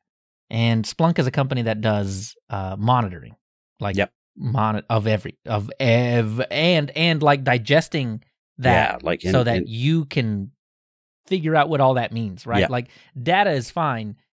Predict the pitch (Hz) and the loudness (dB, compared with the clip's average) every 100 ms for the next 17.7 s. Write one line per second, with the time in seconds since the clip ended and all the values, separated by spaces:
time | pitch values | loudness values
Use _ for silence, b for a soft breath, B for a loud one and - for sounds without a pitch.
0 | _ 131 120 127 123 110 - 151 143 117 | _ -4 -4 -4 -6 -6 -4 -4 -2 -4
1 | 107 104 98 - 113 98 101 107 - - | -4 -4 -4 -6 -6 -2 -2 -2 -6 -14
2 | - - 90 87 107 107 120 131 - 131 | -18 -2 2 4 2 0 -2 -4 -6 -4
3 | 110 - 92 - - _ _ _ - 107 | -4 -4 -10 -10 -18 _ _ _ -8 -8
4 | 101 139 175 147 113 107 120 - 120 - | -2 0 2 2 0 -2 -6 -2 -2 -2
5 | 104 - 135 127 117 120 117 104 120 120 | -6 -2 0 2 0 0 -2 0 0 2
6 | 113 113 - 110 107 98 - 104 104 101 | 2 2 0 0 0 -2 -4 0 0 0
7 | 110 120 104 110 110 B B B - - | 2 0 4 2 2 B B B -16 -8
8 | - 262 - 269 240 233 202 - 170 214 | -4 -4 -2 -4 0 -2 -2 0 2 2
9 | - - _ _ _ _ - 165 170 170 | -2 -20 _ _ _ _ 0 4 4 2
10 | 180 185 185 - - 180 196 190 175 214 | -2 0 0 0 -4 0 2 2 0 -2
11 | 151 147 170 - 135 127 123 123 139 - | 2 2 0 -2 2 2 2 -2 -4 -2
12 | 160 143 127 127 135 120 - - 127 117 | 0 2 0 0 0 0 -2 -6 -4 -2
13 | 117 120 127 143 185 160 190 180 - 139 | -2 0 2 4 4 2 2 2 -2 -4
14 | 131 139 170 175 170 160 165 165 - 127 | 2 4 4 2 0 2 0 -2 0 2
15 | 117 117 123 135 131 131 131 127 120 113 | 2 2 2 2 2 4 4 4 2 2
16 | 120 120 131 135 - 131 123 101 98 - | 0 2 2 0 -2 -4 -2 -4 -6 -2
17 | 139 147 160 185 214 240 | 2 4 4 2 0 0